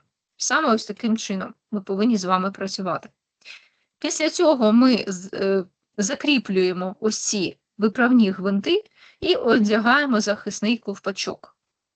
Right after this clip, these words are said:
І знову ж таки, щоб бути впевненими, що все добре, ми повинні з вами повторити цю перевірку. І впевнитися, що дійсно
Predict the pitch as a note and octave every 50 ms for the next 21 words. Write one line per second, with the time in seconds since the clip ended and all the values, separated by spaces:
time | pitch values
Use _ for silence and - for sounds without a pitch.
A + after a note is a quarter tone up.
0 | _ _ _ - - - - - _ _ _ - A3 C4 D4 D#4+ D#4+ - - G#3+
1 | A#3+ B3 B3 A3 A3+ C4 - - C4+ - - C#4+ C#4 C#4+ - - - A#3 G#3+ G3
2 | B3 A3+ G3+ G#3+ - - _ - A#3+ A#3 A3+ G#3+ G3 G#3+ A3 A3+ A3+ A#3+ B3+ C#4+
3 | C4+ - - - G#3 G#3+ - - - A#3+ A#3+ G#3 G3 G3+ F#3 F3 F3 - G3+ A3+
4 | C#4+ D#4 - _ A#3 A3 G#3+ - F3+ E3+ F#3 C4 D4+ C#4+ A3 A3 A#3+ A#3+ A#3+ A3
5 | - - _ _ _ - A3+ - - A3 G3 F3+ F3+ A3 B3 - A#3+ B3 B3+ -
6 | _ - - F#3 G3+ A3 A3 - G3 G3+ G3+ G3 F#3 E3 E3 - - - - _
7 | _ _ _ _ _ _ _ _ _ - F#3+ - - G#3 G#3+ B3 A#3+ C4+ B3+ A3+
8 | G3+ G#3+ - - G#3 F3+ F3+ E3 F3 - - - - F#3 F#3 F#3 F3 F3 G#3 A3
9 | A#3 - - A#3+ A#3+ C4 B3